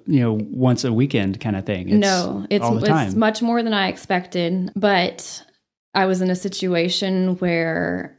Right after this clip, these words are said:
Speaker 2: it was before I started my bookkeeping clients back, I was in a situation where I needed to provide for myself.
Speaker 1: Okay.
Speaker 2: So I was doing a lot of hard hitting, you know, just pursuing every lead that I could get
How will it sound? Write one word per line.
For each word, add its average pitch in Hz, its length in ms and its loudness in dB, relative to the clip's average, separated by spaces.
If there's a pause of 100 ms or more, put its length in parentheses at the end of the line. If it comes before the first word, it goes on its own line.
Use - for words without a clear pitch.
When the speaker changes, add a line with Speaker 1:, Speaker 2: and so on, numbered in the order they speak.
Speaker 2:
it 196 100 -4
was 175 120 -2
before 175 360 -4
I 165 60 0
started 165 320 -6
my 160 100 -2
bookkeeping 175 480 -6
clients 92 460 -8
back, - 400 -8
I 180 100 -4
was 165 100 -4
in 170 80 -4
a 165 60 -4
situation 170 640 -4
where 170 480 -6 (120)
I 175 120 -2
needed 160 240 -2
to - 60 -18
provide 160 440 -4
for 175 80 -6
myself. 165 560 -6
Speaker 1:
Okay. 120 300 2 (340)
Speaker 2:
So 180 160 2
I 165 240 2
was 165 220 0
doing 175 180 0
a 170 80 0
lot 160 320 -4
of 165 400 -4
hard 165 300 -4
hitting, 160 640 -4
you 175 100 -2
know, - 300 -4
just - 320 -16 (560)
pursuing 160 560 -2
every 156 260 -2
lead 160 220 -4
that 160 100 -6
I 165 120 -4
could 160 180 -10
get 156 480 -4